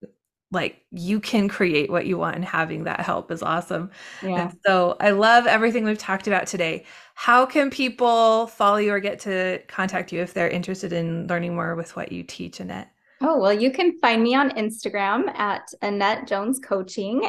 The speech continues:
Speaker 2: and I have a website that is annette jones life coaching dot com. You can find info there. I have a podcast. It's called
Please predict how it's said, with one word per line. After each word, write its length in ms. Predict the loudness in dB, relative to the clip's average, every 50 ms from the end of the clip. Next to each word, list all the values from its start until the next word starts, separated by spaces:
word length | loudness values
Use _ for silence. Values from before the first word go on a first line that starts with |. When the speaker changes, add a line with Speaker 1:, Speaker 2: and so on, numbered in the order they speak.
| -4 -4 0
Speaker 2:
and 320 | 2 4 4 4 4 2
I 80 | 2 2
have 200 | 2 2 2 2
a 100 | 0 2
website 680 | 2 0 -2 -2 -4 -6 -4 -2 -2 -2 -4 -4 -8 -14 -20 -20 _ _ -8 -4
that 320 | -2 -2 -2 -2 -4 -6
is 120 | -4 -4 -2
annette 280 | -2 0 0 -2 -2
jones 260 | -2 -4 -4 -4 -4
life 220 | -4 -4 -4 -4 -4
coaching 320 | -6 -6 -6 -6 -6 -2
dot 220 | -2 -2 -2 -2 -4
com. 260 | -4 -4 -4 -4 -6
You 80 | -6
can 160 | -6 -8 -6 -6
find 220 | -6 -6 -6 -6
info 240 | -6 -4 -2 -2 -2
there. 380 | 0 0 0 0 0 -2 -4 -8 -16 -20 -20 -20 -20 _ _ _ _
I 80 | 2 4
have 120 | 6 6
a 120 | 6 4 4
podcast. 540 | 6 6 6 6 6 4 2 4 4 4 4 2 -2 -2
It's 220 | -2 -2 -2 -2 -6
called 380 | 0 2 4 4 4 4 2